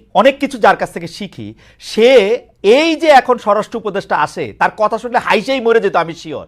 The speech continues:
যদি সে আগের ফারুকী থাকতো, যখন সে বলে, "ওই মেয়ে রাস্তায় দাঁড়িয়ে দাঁড়িয়ে সিগারেট খেতেছিল তো, তো এই জন্য আইসা লোকজন বলছে।"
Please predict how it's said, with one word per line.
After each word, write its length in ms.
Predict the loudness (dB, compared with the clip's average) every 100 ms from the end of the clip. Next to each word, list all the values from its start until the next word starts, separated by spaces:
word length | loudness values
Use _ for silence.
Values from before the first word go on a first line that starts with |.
| _ _ _ _ -6
যদি 300 | -4 -2 -2
সে 200 | 2 4
আগের 400 | 4 2 2 -2
ফারুকী 360 | -4 -4 -6
থাকতো, 480 | -6 -6 -6 -8 -8 _ _
যখন 280 | 2 2 2
সে 160 | 0
বলে, 380 | 2 2 2 0 0
"ওই 120 | 0 2
মেয়ে 220 | 4 4
রাস্তায় 280 | 4 0 -2
দাঁড়িয়ে 200 | -2 -2
দাঁড়িয়ে 140 | -4
সিগারেট 280 | -6 -10 -6
খেতেছিল 400 | -6 -6 -10 -8
তো, 340 | 0 0 0 -6 _
তো 60 | 2
এই 100 | 2
জন্য 180 | 2 2
আইসা 200 | 2 0
লোকজন 340 | -2 -4 -4
বলছে।" 360 | -6 -6 -8